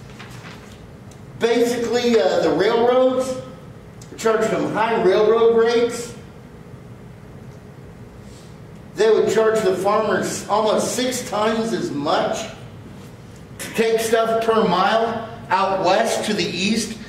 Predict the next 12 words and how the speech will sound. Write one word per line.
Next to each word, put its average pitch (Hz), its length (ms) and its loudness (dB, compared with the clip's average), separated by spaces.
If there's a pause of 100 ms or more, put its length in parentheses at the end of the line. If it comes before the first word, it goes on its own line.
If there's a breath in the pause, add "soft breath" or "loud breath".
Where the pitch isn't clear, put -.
(240 loud breath)
than 202 180 4
in 196 200 2
eastern 214 420 0
markets, 233 460 2
'cause 233 200 2
there 220 80 2
was - 180 2
so 262 140 4
much 254 220 2
more 233 240 4
traffic 247 460 2
here. 131 400 -6